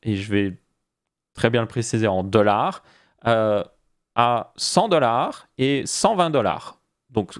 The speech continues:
cent dollars pour le tro-, le trois mille cent et cent vingt dollars pour le trois mille trois cents X. Alors, contrairement aux autres fois, il y a plus de différence entre ces deux processeurs que vous pourriez y penser.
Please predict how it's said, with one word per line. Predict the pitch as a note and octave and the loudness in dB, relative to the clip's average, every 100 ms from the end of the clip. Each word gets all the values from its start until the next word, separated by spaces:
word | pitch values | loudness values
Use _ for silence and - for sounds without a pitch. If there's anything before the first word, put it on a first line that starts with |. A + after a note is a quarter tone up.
| - | -16
cent | - C#3+ | -2 0
dollars | C#3+ C3+ B2+ | 2 0 0
pour | B2 | -2
le | A2 | -4
tro-, | - - | -6 -4
le | A2+ G#2 | -2 -2
trois | - A2 | -2 -2
mille | A2 | -2
cent | - C3 C#3+ - | -2 -2 -2 -4
et | G#2+ | -4
cent | - B2+ | -2 0
vingt | A#2+ A#2 | 0 0
dollars | A2 G#2+ G#2+ - | 0 0 -2 -4
pour | G2+ | -6
le | F#2+ | -4
trois | - | -2
mille | A2 F#2+ | -2 -4
trois | - | -6
cents | D2 - | -6 -6
X. | - - - _ _ _ _ _ - | -8 -14 -20 _ _ _ _ _ -2
Alors, | E3+ A2 - _ _ | 0 2 -2 _ _
contrairement | A#3+ F4 G4+ D4+ G#3+ F#3 - - _ _ _ | -2 0 0 0 2 0 -2 -10 _ _ _
aux | A#2+ A2 | -2 0
autres | B2+ - | 0 0
fois, | - D#3 F#3+ | -2 -2 0
il | |
y | C3 | 2
a | C3 D3 - | 2 0 -8
plus | - G#4 | -8 -2
de | F#4 | 0
différence | B3+ - F#3 F3+ - | -2 0 2 2 0
entre | D3+ | -2
ces | D3 | -2
deux | C#3+ | -2
processeurs | C#3 C3 C3 C#3+ | 0 -4 -2 -4
que | - | -4
vous | A#2+ | -4
pourriez | B2 B2 | 0 0
y | A#2 | 0
penser. | A#2 G#2 - | -2 -2 -6